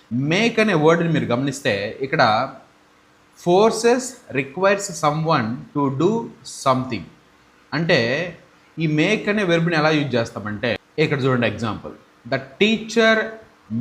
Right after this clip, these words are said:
made the students write an essay." ఇక్కడ టీచర్ అనేవాడు సబ్జెక్ట్,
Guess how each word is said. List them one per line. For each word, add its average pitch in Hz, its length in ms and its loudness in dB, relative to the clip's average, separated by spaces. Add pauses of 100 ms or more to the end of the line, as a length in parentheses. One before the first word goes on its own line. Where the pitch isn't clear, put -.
(160)
made 185 380 2
the 156 180 2
students 151 960 0 (640)
write 139 680 0
an 123 60 0
essay." 117 440 -2 (2000)
ఇక్కడ 156 500 4 (120)
టీచర్ 214 340 0
అనేవాడు 208 340 4
సబ్జెక్ట్, 143 480 0